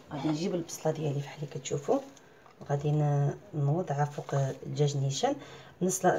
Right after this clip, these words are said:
بالنسبة للبصله ضروري تقطعوها رقيقه باش ت-، تعسل لكم دغيا وباش كتجي بنينه. الا جات كبيره شويه ما كتجيش صراحه مزيانه،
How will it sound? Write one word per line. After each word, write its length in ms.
بالنسبة 600
للبصله 440
ضروري 380
تقطعوها 480
رقيقه 500
باش 200
ت-، 200
تعسل 520
لكم 240
دغيا 340
وباش 240
كتجي 320
بنينه. 440
الا 220
جات 220
كبيره 300
شويه 280
ما 120
كتجيش 380
صراحه 460
مزيانه، 500